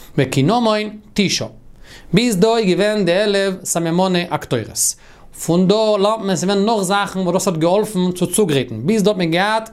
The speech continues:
וואו דאס מען פאר-, באלד אבן, דאס, דאס אלץ קומט צו, צו שלוש מאות וששים ושמונה מונים. נאך זיי געווען נאכהט, בוריס קרשינו, דאקטור רשי, סבון, דאס איז זייף, באלד מען זען, וואו דארף מען דאס האבן, תשעה קבין.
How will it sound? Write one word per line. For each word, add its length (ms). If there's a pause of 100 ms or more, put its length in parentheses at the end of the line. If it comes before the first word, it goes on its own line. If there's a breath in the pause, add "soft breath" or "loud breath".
(280 loud breath)
וואו 120
דאס 120
מען 160
פאר-, 300
באלד 340
אבן, 340
דאס, 360
דאס 240
אלץ 360
קומט 300
צו, 320 (280 loud breath)
צו 440
שלוש 460
מאות 300 (160)
וששים 500
ושמונה 420
מונים. 280 (540 loud breath)
נאך 80
זיי 120
געווען 260
נאכהט, 520
בוריס 420
קרשינו, 720 (160)
דאקטור 260
רשי, 320 (100)
סבון, 540 (440)
דאס 160
איז 140
זייף, 460 (440 loud breath)
באלד 160
מען 80
זען, 100
וואו 100
דארף 200
מען 80
דאס 140
האבן, 260 (380 loud breath)
תשעה 300
קבין. 420